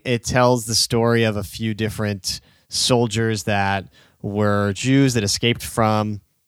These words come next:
uh, various places in Europe during, uh, you know, the rise of the Nazis.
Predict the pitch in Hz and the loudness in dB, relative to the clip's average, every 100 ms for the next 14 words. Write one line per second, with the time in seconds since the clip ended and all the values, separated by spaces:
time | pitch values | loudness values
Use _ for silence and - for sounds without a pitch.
0 | _ - 107 104 110 110 85 110 107 107 | _ -12 -8 -4 -2 -2 -2 -2 -2 -2
1 | 107 120 120 - - 107 104 101 101 - | 2 4 4 0 -8 -6 -6 -8 -12 -14
2 | 95 95 98 92 95 92 101 101 95 92 | -10 -8 -6 -6 -8 -8 -2 -2 -2 -2
3 | 120 175 - 160 143 | 0 2 2 0 -2